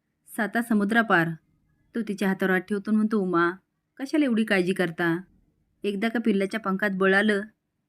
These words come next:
तर घरटं बांधायला पिल्लं उडून जाणारच.'" तो बरंच काही समजावतो. उमा म्हणते, "मी काय म्हणते आता?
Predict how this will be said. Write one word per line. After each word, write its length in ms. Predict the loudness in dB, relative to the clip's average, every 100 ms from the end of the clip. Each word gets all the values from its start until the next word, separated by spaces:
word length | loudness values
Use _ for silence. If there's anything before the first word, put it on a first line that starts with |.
| -12
तर 60 |
घरटं 360 | -4 -4 -2 0
बांधायला 480 | 2 2 2 2 0 -6 _ _ _ _ -8
पिल्लं 200 | -2 -2
उडून 260 | 4 6
जाणारच.'" 600 | 6 6 4 2 -2 -6 -20 _ _ _
तो 60 | -4
बरंच 300 | -2 -2 -2
काही 160 | -4 -2
समजावतो. 540 | -2 0 0 0 -6 -6 _ _ _ _
उमा 160 | -6 0
म्हणते, 380 | 2 2 -2 -6 -12 _ _ -12
"मी 80 | -6
काय 160 | 0
म्हणते 260 | 2 2 0
आता? 300 | 0 0